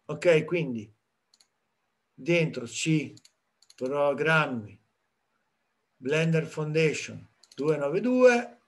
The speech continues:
due nove due, Python, lib,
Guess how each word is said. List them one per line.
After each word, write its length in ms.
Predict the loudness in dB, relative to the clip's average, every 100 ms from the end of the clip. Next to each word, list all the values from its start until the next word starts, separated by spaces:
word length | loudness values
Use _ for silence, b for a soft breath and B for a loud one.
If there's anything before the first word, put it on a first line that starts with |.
| _ _ _ _ _ _ _
due 220 | -2 0 2
nove 160 | 2
due, 460 | 2 2 2 0 -6 -20 -20 -4
Python, 640 | 2 4 4 0 -12 -16 _ _ _ _ _ _ _ _ _ _ _ _ _
lib, 560 | 0 4 4 2 -6